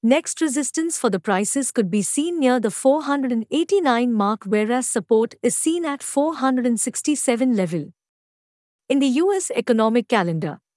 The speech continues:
we have crude oil inventories data and F O M C meeting minutes today. Hey friends, these were the updates for today. Thanks for listening.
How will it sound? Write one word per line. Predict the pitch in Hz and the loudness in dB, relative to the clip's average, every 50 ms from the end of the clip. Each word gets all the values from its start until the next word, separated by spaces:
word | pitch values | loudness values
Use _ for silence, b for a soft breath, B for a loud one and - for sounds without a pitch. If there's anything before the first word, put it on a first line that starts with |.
| _ - | _ 0
we | 214 269 285 | 0 2 2
have | 262 294 311 285 - | 2 -2 -4 -4 -4
crude | - 302 330 339 349 - - - | -2 0 2 2 2 0 0 0
oil | - 269 311 349 349 | 2 2 2 2 0
inventories | 311 254 220 226 220 214 - - 226 220 196 165 - | 0 0 0 0 0 -2 -2 -2 -2 -2 -2 -2 2
data | 220 214 214 202 - 214 170 160 - _ - | 2 2 2 2 2 0 -2 -2 -6 _ -2
and | - 233 240 | 0 2 2
F | 254 - - 269 | 2 2 0 0
O | 269 | 0
M | 285 302 311 | 0 -2 -4
C | 285 - 359 359 | -2 0 0 0
meeting | 339 254 254 254 214 - 262 262 240 | 2 2 2 0 0 0 0 0 2
minutes | 220 214 240 254 - - - | 2 2 2 2 0 -2 -4
today. | - 226 180 180 156 - - _ _ _ _ _ _ _ _ _ _ _ _ _ _ _ _ _ _ _ | -2 -2 -2 -2 -2 -4 -8 _ _ _ _ _ _ _ _ _ _ _ _ _ _ _ _ _ _ _
Hey | - 302 339 359 | 0 2 2 2
friends, | 339 - - 277 233 202 170 165 156 - - _ _ _ _ _ _ _ _ _ _ _ _ _ _ _ _ _ _ - | 0 0 0 0 2 0 -2 -4 -6 -8 -10 _ _ _ _ _ _ _ _ _ _ _ _ _ _ _ _ _ _ -4
these | 196 269 320 370 415 - - | 0 2 4 4 4 2 2
were | 381 381 302 | 0 2 2
the | 339 311 302 | 2 0 0
updates | 247 233 196 180 233 240 247 269 - - - | 0 -2 0 2 2 2 2 2 -2 -4 -4
for | - 247 | -2 -2
today. | 226 - 233 180 190 160 147 - - _ _ _ _ _ _ _ _ _ _ _ _ _ _ _ _ _ _ | -2 0 0 0 0 -2 -4 -6 -12 _ _ _ _ _ _ _ _ _ _ _ _ _ _ _ _ _ _
Thanks | - - 285 330 359 392 403 - - | -2 0 0 0 0 -2 -4 -6 -2
for | - 320 311 | 0 2 2
listening. | 302 262 269 254 - - 247 214 170 151 147 160 | 2 2 0 0 -2 -2 -2 -4 -4 -4 -8 -14